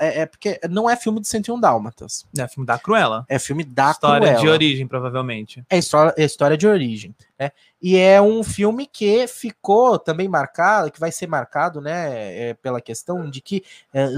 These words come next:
Speaker 1: remete ao filme da Malévola.
Speaker 2: Isso, Cruella, a segunda vilã que ganha um filme solo pela
Speaker 1: Uhum.
Speaker 2: Disney.
Speaker 1: E t-,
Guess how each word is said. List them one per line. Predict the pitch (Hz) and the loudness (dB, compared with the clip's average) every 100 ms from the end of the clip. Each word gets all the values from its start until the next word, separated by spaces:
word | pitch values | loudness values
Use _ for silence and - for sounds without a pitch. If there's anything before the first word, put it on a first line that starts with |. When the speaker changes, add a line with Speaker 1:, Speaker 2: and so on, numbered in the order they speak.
| 151 - - | -2 -4 0
Speaker 1:
remete | 202 208 190 240 247 - 147 - | 2 6 6 6 4 -2 -2 0
ao | 147 165 175 202 208 202 202 196 196 196 190 190 190 | 4 6 6 4 2 0 0 0 0 2 2 0 -4
filme | - 190 196 196 | -6 -6 -4 -6
da | 165 165 180 | -2 2 4
Malévola. | 202 208 196 202 175 135 120 113 - _ _ _ | 4 4 4 4 2 -4 -6 -8 -12 _ _ _
Speaker 2:
Isso, | 156 147 147 - 98 | -8 -8 -8 -10 -12
Cruella, | - 151 139 147 | -4 0 2 2
a | |
segunda | 147 143 139 | 0 -2 -2
vilã | 135 143 139 | 0 0 -2
que | 143 | -2
ganha | 143 147 | -2 0
um | 175 | 0
filme | 175 165 156 | -2 -2 -2
solo | - 143 143 180 226 - | 0 0 2 0 -4 -4
pela | 160 147 143 | 0 2 2
Speaker 1:
Uhum. | |
Speaker 2:
Disney. | 135 135 147 185 240 - - 208 | 0 -2 -2 -2 -4 -8 -2 2
Speaker 1:
E | 226 240 262 262 226 | 2 2 2 0 -4
t-, | - | 0